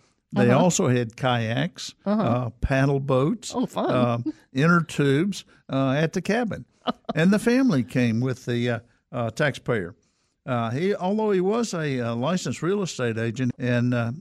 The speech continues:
Speaker 1: as he was selected for audit, uh, the Revenue Service denied his loss of twenty-three thousand nine hundred sixty-seven dollars and allowed him to take fifteen hundred and forty dollars.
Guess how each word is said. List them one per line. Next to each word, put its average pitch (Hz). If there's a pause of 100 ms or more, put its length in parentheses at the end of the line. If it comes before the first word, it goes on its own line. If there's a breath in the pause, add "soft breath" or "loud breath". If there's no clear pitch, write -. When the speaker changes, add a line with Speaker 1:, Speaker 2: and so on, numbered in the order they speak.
(120)
Speaker 1:
as 143
he 226
was 156
selected 170
for 190
audit, 110 (360 soft breath)
uh, 113
the 110
Revenue 151
Service 135
denied 123
his 117 (240 soft breath)
loss 139
of 120
twenty-three 147
thousand 123
nine 123
hundred 120
sixty-seven 104
dollars 113 (440 soft breath)
and 127
allowed 143
him 123
to 117
take 120
fifteen 135
hundred 120
and 92
forty 147
dollars. 101